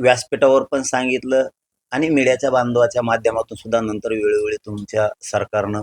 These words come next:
मंत्री महोदयांनी सांगितलं की हैदराबाद गॅझेटियर आता आम्ही लागू केलाय. माझं तुम्हाला स्पष्ट मनानं सांगणं आहे, तुम्हाला काय करायचंय, काय नाही करायचं, ते तुम्ही तुमचं बघा.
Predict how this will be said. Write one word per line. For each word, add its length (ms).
मंत्री 240
महोदयांनी 420
सांगितलं 440
की 180
हैदराबाद 540
गॅझेटियर 400
आता 220
आम्ही 180
लागू 320
केलाय. 260
माझं 300
तुम्हाला 340
स्पष्ट 600
मनानं 340
सांगणं 320
आहे, 140
तुम्हाला 240
काय 260
करायचंय, 580
काय 260
नाही 200
करायचं, 360
ते 60
तुम्ही 260
तुमचं 240
बघा. 240